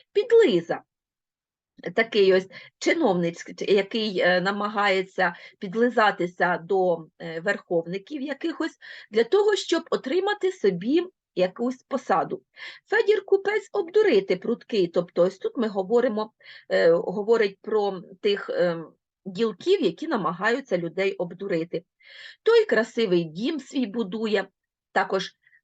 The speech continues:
е, інше, показує і, е, таку, е, ось таку категорію людей, які дають в борг гроші. Інший гендлює.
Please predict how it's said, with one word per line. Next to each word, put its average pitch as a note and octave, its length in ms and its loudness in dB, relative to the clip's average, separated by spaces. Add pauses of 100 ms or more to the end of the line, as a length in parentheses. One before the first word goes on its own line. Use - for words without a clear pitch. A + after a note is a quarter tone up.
(120)
е, F#3 180 2
інше, G#3+ 400 -4
показує G3+ 760 0
і, G3+ 240 -2 (240)
е, E3+ 260 -2
таку, D4+ 560 -2 (1400)
е, F#3+ 160 0 (380)
ось G3+ 160 0
таку - 240 -4
категорію G#3+ 680 0
людей, G#3 420 0
які F3 400 -4
дають G3+ 540 -4
в F3 200 -12
борг F#3+ 300 -4
гроші. F#3+ 540 -4
Інший E4+ 440 -6
гендлює. C#4 720 -4